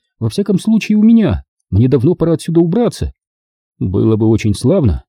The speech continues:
сказал я, как-нибудь увидеться с тобой снова. Но я замужем. Однако иногда ведешь себя неосторожно.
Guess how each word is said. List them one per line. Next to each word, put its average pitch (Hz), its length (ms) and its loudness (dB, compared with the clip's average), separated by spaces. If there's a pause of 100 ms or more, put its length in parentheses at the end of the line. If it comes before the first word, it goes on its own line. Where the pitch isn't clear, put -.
сказал 107 400 -4
я, 135 260 0 (340)
как-нибудь 107 520 0
увидеться 117 400 0
с - 80 -8
тобой 110 260 0
снова. 135 480 0 (380)
Но 82 220 -2
я 170 280 0
замужем. 151 680 0 (500)
Однако 110 580 0
иногда 107 340 0
ведешь 123 340 0
себя 104 200 -2
неосторожно. 107 800 0